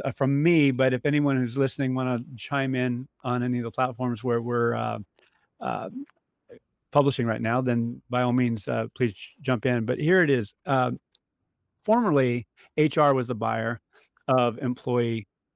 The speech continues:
survey services, and, uh, H R in turn would have to go and sell this, you know, internally. And sometimes that sales job was very scary. Uh, having done it myself, I can <laughs> say that with personal experience because it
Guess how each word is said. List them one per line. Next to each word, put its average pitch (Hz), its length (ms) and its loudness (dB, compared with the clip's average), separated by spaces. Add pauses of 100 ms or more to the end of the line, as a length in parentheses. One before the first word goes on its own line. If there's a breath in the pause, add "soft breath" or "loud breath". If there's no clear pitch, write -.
survey 117 460 -2 (220)
services, 120 800 -6
and, 120 480 -2 (460)
uh, 120 240 -2
H 147 180 0
R 135 140 4
in 127 80 0
turn 123 240 -2
would 117 120 -4
have 120 100 -4
to 120 80 -10
go 120 220 -4
and 110 140 -8
sell 131 300 -2
this, 113 500 -12
you 127 140 -2
know, 117 140 -2
internally. 120 640 -2 (400 loud breath)
And 123 180 -4
sometimes 127 540 -2
that 117 240 -4 (260)
sales 123 320 2
job 123 340 -2
was 110 440 -6
very 120 420 -2
scary. 151 600 -2
Uh, 131 200 -6
having 120 300 -4
done 123 140 -2
it 123 80 -8
myself, 131 460 -4
I 113 140 -4
can 113 220 -8 (160)
<laughs> - 60 -14
say - 260 2
that 143 360 2 (260 loud breath)
with 147 120 2
personal 156 320 2
experience 151 460 0
because 143 540 2
it 151 260 -2